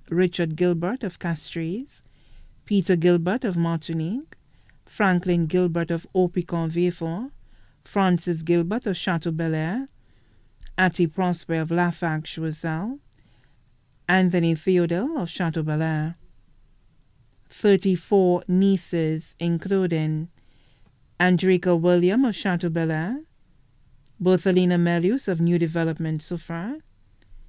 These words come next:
Mariana Melius of Chateau Bel Air; thirty-three nephews, including Lucius Nestor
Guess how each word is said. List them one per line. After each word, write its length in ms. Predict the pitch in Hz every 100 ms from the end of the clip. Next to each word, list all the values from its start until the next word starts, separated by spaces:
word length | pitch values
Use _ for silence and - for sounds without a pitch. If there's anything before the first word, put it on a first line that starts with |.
| - _ _ _
Mariana 540 | 175 180 180 175 170
Melius 500 | 165 170 175 160 156
of 100 | 156
Chateau 320 | 156 175 156 156
Bel 220 | 156 156
Air; 340 | 156 147 165 - _ _ _ _ _ _ _ _ _ - _ -
thirty-three 720 | - 196 185 185 - 190 175
nephews, 680 | 170 170 - 180 175 170 170
including 680 | 165 160 185 180 170 160
Lucius 420 | 170 175 - 160 175
Nestor 640 | 180 180 - 170 165